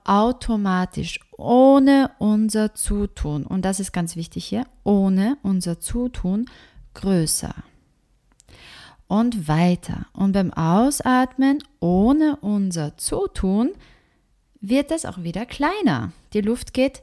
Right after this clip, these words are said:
hinaus. Und so ist es auch im Bauch. Ja, wenn wir alles locker lassen und im besten Fall übst du das im Liegen zum Beispiel,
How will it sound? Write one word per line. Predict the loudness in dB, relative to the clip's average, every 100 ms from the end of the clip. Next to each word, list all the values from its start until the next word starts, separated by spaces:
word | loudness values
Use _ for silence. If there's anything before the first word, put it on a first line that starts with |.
| _
hinaus. | -2 2 6 6 4 2 -2 -8 -12 _ -20 -20 -20 -20 -20 _ _
Und | 4 4
so | 4 4 2
ist | 2 0 0
es | -2 0
auch | 0 2 0 -4 -12 _ _ -2
im | 0 0
Bauch. | 0 2 2 0 -6 -12 -4
Ja, | 0 2
wenn | 2 0
wir | 0 0
alles | 2 2 0 0
locker | -2 0 0
lassen | 0 -2 -4 -8 -10 -6
und | -2 0
im | 2
besten | 0 -2 -4 0
Fall | 4 4 2
übst | 0 -2 -2
du | 0
das | 2 0
im | 0 0
Liegen | 2 2 4 2
zum | 2 0
Beispiel, | 2 0 0 -2 -4